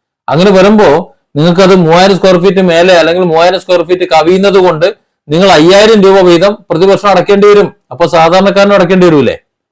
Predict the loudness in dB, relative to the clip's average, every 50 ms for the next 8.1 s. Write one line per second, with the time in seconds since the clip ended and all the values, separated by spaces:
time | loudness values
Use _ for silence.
0 | _ _ _ _ _ _ -4 -2 0 2 2 2 2 2 2 2 2 2 2 2
1 | 0 0 0 0 0 0 0 2 0 0 2 0 0 0 -2 -2 -2 -2 -2 0
2 | 0 0 0 0 0 0 0 0 0 0 2 0 0 -2 -4 -8 _ _ _ _
3 | _ -6 -2 0 0 2 0 0 -2 -4 _ _ _ _ -6 -6 -4 -2 0 0
4 | 2 2 2 2 2 2 2 2 0 -2 -2 -6 _ _ _ _ -8 -8 -4 -2
5 | -2 -2 0 0 0 2 2 2 2 2 0 -2 -6 _ _ _ _ _ -4 -2
6 | -2 0 0 0 0 0 0 0 0 0 0 2 2 2 2 2 0 0 0 0
7 | 0 2 2 0 0 -2 -6 _ _ _ _ _ -8 -4 -2 0 0 0 0 0
8 | 2 2